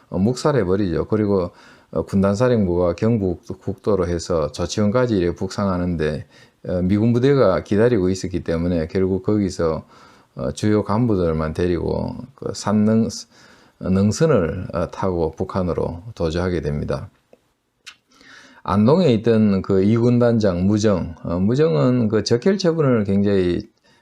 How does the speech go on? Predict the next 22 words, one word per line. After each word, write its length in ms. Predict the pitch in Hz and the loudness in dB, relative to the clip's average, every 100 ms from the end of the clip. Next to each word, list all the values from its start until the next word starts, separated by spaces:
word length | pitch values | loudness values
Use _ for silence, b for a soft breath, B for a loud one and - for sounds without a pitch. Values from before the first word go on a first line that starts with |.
| b - | b -6
에, 180 | 71 | -4
자주 340 | 71 110 117 101 | -2 -2 -2 -2
사용했습니다. 960 | 90 90 90 80 - 82 73 73 - b b b b b _ | -2 -2 0 -2 -4 -4 -2 -4 -6 b b b b b _
뭐, 760 | - 92 95 82 71 50 - - | -4 0 2 0 -2 -4 -8 -12
그 680 | - 92 90 87 82 85 - _ | -4 -2 0 -2 -2 -4 -6 _
명령 420 | 104 113 117 117 | 2 4 4 2
불복종이다 680 | 110 107 104 113 101 85 85 | 2 2 0 0 2 2 2
이래가지고 600 | 92 92 92 90 80 78 | 2 0 0 -2 -2 -4
처형해버리고 920 | - 110 104 95 85 85 82 78 87 | -2 0 0 0 -2 -2 -2 -2 0
이런 220 | 113 135 | 0 0
것들이 320 | 127 127 113 | 0 0 -2
많아서 400 | 92 92 95 - | 0 -2 -2 -2
나중에 480 | 87 92 110 107 92 | -2 0 0 0 0
결국은, 560 | - 90 92 92 85 - B B B - | -2 -2 0 -2 -4 -8 B B B -6
어, 120 | - | -4
그것이 680 | - 98 120 - 95 87 82 | 0 2 0 0 -2 -2 -4
자신의 420 | 95 95 - 98 | -4 -4 -2 0
운명을 720 | 90 98 101 98 90 82 80 | 2 2 2 2 0 -2 -4
또 400 | - 82 73 71 - - 123 - | -4 -4 -2 -4 -8 -10 -16 -6
결정하게 560 | 101 90 95 92 90 | -4 -2 -2 -2 -2
되게 380 | 78 80 78 - | -4 -4 -4 -6
됩니다. 560 | - 85 85 82 78 | -6 -4 -2 -4 -6